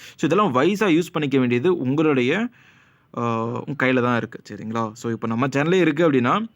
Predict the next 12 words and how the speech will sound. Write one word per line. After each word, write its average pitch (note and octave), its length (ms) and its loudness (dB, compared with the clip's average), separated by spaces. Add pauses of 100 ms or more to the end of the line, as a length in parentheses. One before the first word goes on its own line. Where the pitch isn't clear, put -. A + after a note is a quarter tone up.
(160)
நீங்க C#3+ 340 0
பார்க்குறீங்கன்னா, E3+ 300 0
உங்களுக்கு F3+ 300 2
யூஸ்ஃபுல்லா F3 220 0
இருந்துச்சு D3 240 2
அப்படின்னா, C3+ 300 0
ரெகுலரா D#3 400 4
அதுக்கு C3 240 2
வந்து B2 320 2
ஒரு A#2+ 180 2
கமெண்ட் D3 380 -2
பண்ணணும். A2+ 360 -2